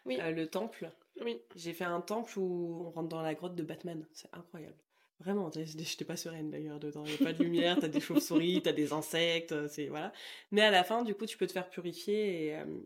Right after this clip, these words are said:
Speaker 2: et pareil, du coup, faire un peu de visualisation assis avec tous les balinais et te, ils te donnent ce petit bracelet. Depuis que je l'ai, je veux plus l'enlever.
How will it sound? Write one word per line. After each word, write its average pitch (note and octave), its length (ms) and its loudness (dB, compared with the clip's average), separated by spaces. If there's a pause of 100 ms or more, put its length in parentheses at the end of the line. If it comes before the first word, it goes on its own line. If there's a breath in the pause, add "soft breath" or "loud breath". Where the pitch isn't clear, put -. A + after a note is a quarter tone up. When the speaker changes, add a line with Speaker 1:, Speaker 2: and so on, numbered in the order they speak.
(120)
Speaker 2:
et E3 120 -4
pareil, D#3+ 280 -2
du D#3+ 100 -6
coup, F3 100 -12
faire E3 160 -10
un D#3+ 60 -8
peu D#3+ 100 -10
de E3 60 -16
visualisation D#3 680 -6
assis E3 260 -8
avec D#3+ 180 -6
tous - 120 -10
les D#3 100 -2
balinais D3+ 580 -2
et D#3 60 -6
te, D#3+ 120 -10
ils D3+ 180 -6
te - 60 -20
donnent E3 180 -6
ce - 80 -14
petit - 160 -6
bracelet. D#3 300 -2
Depuis F#3+ 240 4
que F#3 120 2
je E3 80 0
l'ai, F#3+ 120 6
je G3 60 0
veux E3 120 0
plus F3+ 160 -4
l'enlever. F3 420 0